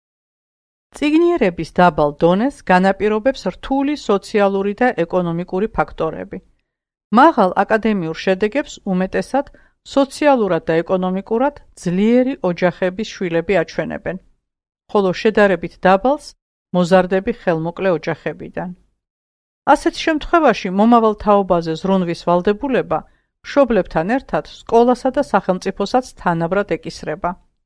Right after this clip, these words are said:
აი, თუნდაც სასკოლო ბიბლიოთეკები. სამწუხაროდ, მათი უმეტესობა მოზარდებს კომფორტულ სამკითხველო გარემოს ვერ სთავაზობს. წიგნსაცავების დიდი ნაწილი მეორად სახელმძღვანელოებს უჭირავს.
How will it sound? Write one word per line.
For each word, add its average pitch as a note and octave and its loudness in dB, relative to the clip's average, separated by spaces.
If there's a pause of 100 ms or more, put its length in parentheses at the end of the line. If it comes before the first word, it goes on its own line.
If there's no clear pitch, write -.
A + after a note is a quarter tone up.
(600)
აი, E4 6
თუნდაც D4+ 0
სასკოლო A#3 2
ბიბლიოთეკები. E3+ -4 (680)
სამწუხაროდ, B3 2
მათი G3+ 0
უმეტესობა F3+ -4 (420)
მოზარდებს B3 4
კომფორტულ G#3+ -2
სამკითხველო F#3 -2
გარემოს G3+ 0
ვერ E3 4
სთავაზობს. E3 -6 (580)
წიგნსაცავების A3 2
დიდი G3+ 0
ნაწილი F#3+ -4
მეორად F#3+ 4
სახელმძღვანელოებს E3+ -2
უჭირავს. D#3 -8